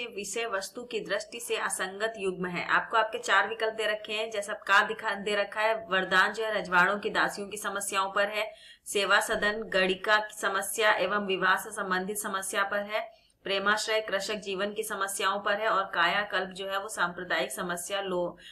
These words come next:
योगाभ्यास व पुनर्जन्मवाद पर है। दोस्तों, आइए देखते हैं यहाँ पर हमारा सही, अ, कथन जो है वो कौन सा होगा, माफ कीजिएगा, जो असंगत युग्म है हमारा वो कौन सा होगा। तो जो असंगत युग्म है दोस्तों, वो है हमारा वरदान।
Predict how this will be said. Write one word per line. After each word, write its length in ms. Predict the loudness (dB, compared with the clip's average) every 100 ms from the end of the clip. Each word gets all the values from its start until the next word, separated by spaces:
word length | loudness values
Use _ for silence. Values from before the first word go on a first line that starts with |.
| -6 -2
योगाभ्यास 680 | 0 2 0 4 4 4 4
व 80 | 2
पुनर्जन्मवाद 1120 | 2 -2 0 -2 0 -2 -2 0 4 4 2
पर 220 | -2 -2 -2
है। 160 | -6 -10 -20 _
दोस्तों, 280 | -4 4 6
आइए 180 | 6 4
देखते 300 | 2 0 0
हैं 80 | 6
यहाँ 160 | 6
पर 140 | 6 6
हमारा 240 | 6 6
सही, 500 | 4 0 -2 -4 -4
अ, 220 | -2 -2
कथन 320 | -2 -2 -4 -2
जो 120 | 2
है 140 | 2
वो 100 | 2
कौन 300 | 6 6 6
सा 140 | 2 2
होगा, 460 | 2 0 -2 -4 -2
माफ 260 | 6 6 6
कीजिएगा, 280 | 0 2 2
जो 140 | 2
असंगत 600 | 2 2 2 0 0 -2 0
युग्म 300 | 0 0 0
है 220 | 0 0
हमारा 360 | 4 6 6 6
वो 180 | 4 4
कौन 260 | 4 4
सा 140 | 2 2
होगा। 300 | 2 0 -2 -10 -12 -4
तो 60 |
जो 180 | 0 2
असंगत 600 | 4 4 2 0 0 0 0
युग्म 300 | -6 -4 0
है 140 | 0
दोस्तों, 400 | 2 0 0 -2
वो 200 | 0 2
है 140 | 4
हमारा 340 | 4 6 6 6
वरदान। 640 | 4 4 4 4 4 0